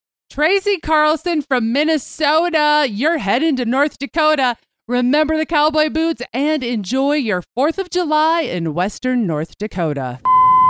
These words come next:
Our news first takes us north to Ontario, Canada. They have landed themselves with a new Guinness World Record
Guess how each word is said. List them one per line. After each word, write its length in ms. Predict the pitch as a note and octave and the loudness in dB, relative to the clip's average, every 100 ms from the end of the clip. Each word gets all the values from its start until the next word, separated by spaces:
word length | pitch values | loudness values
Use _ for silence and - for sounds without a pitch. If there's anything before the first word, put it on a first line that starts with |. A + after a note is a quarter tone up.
| B5+ | 4
Our 180 | A#4+ C4 | 2 2
news 440 | C4+ E4 F4+ E4+ | 2 2 0 -2
first 340 | - D#4 D#4+ - | -2 -2 -2 -4
takes 340 | C#4+ D4+ A#3+ | -4 -4 -2
us 220 | C#4+ A#3 | -2 -2
north 400 | G#3+ A#3+ C4+ C#4+ - | -2 0 0 0 -4
to 80 | |
Ontario, 640 | A3+ A3+ G#3+ B3 B3 C4 A3+ | -4 -4 -4 -2 -2 0 -2
Canada. 760 | - - D#4 E4 G#3+ F#3 G3+ B3+ _ _ - | -4 -6 -2 0 0 2 0 -2 _ _ -4
They 100 | D#4+ | 0
have 140 | C4 | 0
landed 480 | G#3 A#3 E4 F#4+ F#4 | -2 -2 0 0 0
themselves 580 | E4 C4+ - B3 A3+ A3 | 0 0 0 0 2 0
with 100 | A3+ | -2
a 100 | G#3+ | -2
new 260 | A3 D#4 | 2 0
Guinness 440 | B3 G#3+ C4 F4 D4 | 0 0 0 0 -2
World 460 | A#3 B3 C4 B3+ | -2 2 2 2
Record 640 | G3+ F3 B3+ C#4+ A3+ G#3+ G3+ | -2 0 0 0 0 0 -2